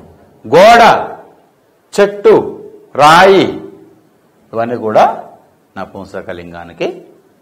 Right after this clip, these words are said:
సంబంధించినవి. తర్వాత కాలములు. కాలములు, కాలములు ఎన్ని? కాలములు నాలుగు మొత్తం.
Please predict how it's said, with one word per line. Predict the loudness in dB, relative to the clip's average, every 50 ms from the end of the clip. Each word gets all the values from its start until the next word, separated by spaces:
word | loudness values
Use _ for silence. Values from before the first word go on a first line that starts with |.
| _ _ -14 -12
సంబంధించినవి. | -12 -12 -12 -14 -18 -18 -20 -20 -20 _ -20 -20 -20 -20 _ _ _ _ _ _ _ _ _ _ _ _ _ _ _ _ _ _ _ _ _ _ _ _ _ _ _ _ _ _ _ _ _ _ 0
తర్వాత | 2 4 4 4 4 4 4 2 2 0 -4 -8 -14 -18 -20 _ _ _ _ _ _ -2
కాలములు. | 2 4 4 6 6 6 4 4 4 2 2 2 2 2 2 2 2 0 0 -4 -8 -14 -18 -20 -20 _ _ _ _ _ _ _ _ _ _ _ _ _ _ _ _ _ _ _ _ _ _ _ _ _ _ _ _ _ _ _ _ _ _ _ _ _ _ _ _
కాలములు, | 2 4 4 6 6 6 4 2 2 0 -6 -10 -16 -20 -20 -20 _ _ _ -20 _ _ _ _ _ _ _ _ _ _ _ _ _ _ 0
కాలములు | 2 4 4 6 6 4 4 4 4 4 4 2
ఎన్ని? | 2 0 -2 -2 -2 -4 -4 -6 -8 -12 -16 -20 _ _ _ _ _ _ _ _ _ _ _ _ _ _ _ _ _ _ _ _ _ _ _ _ _ _
కాలములు | 0 2 2 4 2 2 0 0 0 0 -2 -2 -6 -10 -16 -20 -20 _ _ _ _ _ _ _ _ _ _ _ _ _ _ _ _ _ _ _ _ _ _ _ _ _ _ _ -4
నాలుగు | 0 2 2 2 2 2 0 0 0 -2
మొత్తం. | -4 -4 -8 -12 -18